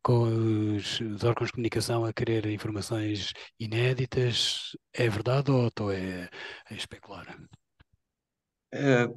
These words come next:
Speaker 2: obrigado, Mário. Para te ser sincero, para te ser sincero, eh, eh,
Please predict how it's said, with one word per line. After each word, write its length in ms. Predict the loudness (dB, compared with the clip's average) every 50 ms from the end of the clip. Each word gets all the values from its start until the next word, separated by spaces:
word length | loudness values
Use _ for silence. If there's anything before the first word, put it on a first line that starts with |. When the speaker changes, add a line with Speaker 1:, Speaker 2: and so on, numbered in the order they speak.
| -12 _ _ _ _
Speaker 2:
obrigado, 440 | 2 2 4 4 4 2 2 2 2
Mário. 280 | 0 0 0 0 -6 -10 -14 -20 -20 _ _ _ _ _ _ _ _ _ _ _ _ _ _ _ -20 -14 -12 -8 -6 -6 -6 2
Para 140 | 4 4 4
te 80 | 4 0
ser 160 | 2 2 2
sincero, 640 | 4 4 2 2 4 6 4 4 4 4 0 -4 -6
para 140 | -8 -10 -8
te 80 | -6
ser 100 | -6 -6
sincero, 560 | -4 -2 -4 -4 0 2 2 4 4 2 -2 -4
eh, 60 | -2
eh, 500 | 0 0 2 2 2 2 4 6 6 6